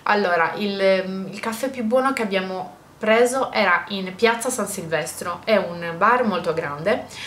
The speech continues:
e lì è veramente buono, caffè e cappuccino, buonissimi. Le paste, lo stesso, buone al burro, le trovate lì secondo me,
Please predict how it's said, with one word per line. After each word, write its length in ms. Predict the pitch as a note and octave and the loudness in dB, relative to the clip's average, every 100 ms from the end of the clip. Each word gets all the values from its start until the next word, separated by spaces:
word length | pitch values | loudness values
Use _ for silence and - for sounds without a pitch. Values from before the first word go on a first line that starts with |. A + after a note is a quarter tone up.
| - - | -14 -6
e 240 | G3+ G3+ G3 | 2 4 6
lì 240 | A#3+ - | 4 2
è 120 | A3+ F#3+ | 2 2
veramente 340 | F#3 F#3 F#3 | 2 0 -4
buono, 380 | E3+ E3 D#3+ E3 | -2 -4 -4 -4
caffè 420 | G3 F#3+ C#4+ D4+ | -6 0 2 2
e 100 | A3 | 0
cappuccino, 720 | G#3+ F3+ E3+ - - E3 E3 E3 | -4 -6 -8 -10 -8 -6 -6 -6
buonissimi. 760 | F3+ E3+ E3 - F3+ F3 F3 - - - | -8 -8 -8 -8 -8 -10 -12 -12 -16 -10
Le 200 | G#3+ G#3+ | 0 0
paste, 680 | A3 B3+ C#4 - - C#4+ C4+ | 4 4 2 -2 0 4 4
lo 80 | F#3 | 2
stesso, 360 | - G3 - F3 | -4 -6 -4 -4
buone 280 | F#3 F3 | -4 -2
al 120 | E3 F#3 | -2 -2
burro, 640 | A#3 D#4 D#4+ F4 F4 D4 - | -4 -4 -2 2 4 4 0
le 140 | F3+ E3+ | -6 -4
trovate 400 | F3+ F3 F3 F#3 | -2 -2 -2 -6
lì 160 | E3 | -8
secondo 380 | D#3 E3+ E3 E3 | -10 -8 -8 -8
me, 340 | E3 E3 D#3+ | -8 -8 -10